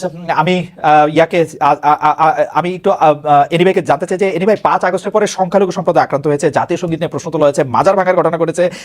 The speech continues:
দরবার আক্রমণ করেছে, নারীরা আক্রমণের মুখে পড়েছে, নারীদের পোশাক নিয়ে কথা বলা হয়েছে, হিজবুত তাহরির প্রকাশে তৎপর,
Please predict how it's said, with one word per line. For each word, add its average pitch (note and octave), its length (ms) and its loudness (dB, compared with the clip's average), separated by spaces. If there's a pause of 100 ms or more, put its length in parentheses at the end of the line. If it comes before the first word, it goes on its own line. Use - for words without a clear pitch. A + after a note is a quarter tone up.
(160)
দরবার F#3+ 320 4
আক্রমণ G#3+ 280 0
করেছে, A3 280 2
নারীরা F#3+ 340 2
আক্রমণের F#3 320 0
মুখে E3 160 -2
পড়েছে, D3+ 340 0
নারীদের C#3+ 280 0
পোশাক G3 300 -4
নিয়ে E3 120 -4
কথা D3+ 140 2
বলা C#3+ 120 2
হয়েছে, C#3+ 240 -2
হিজবুত F#3+ 240 -2
তাহরির G3 280 2
প্রকাশে D#3+ 300 -2
তৎপর, C#3+ 380 0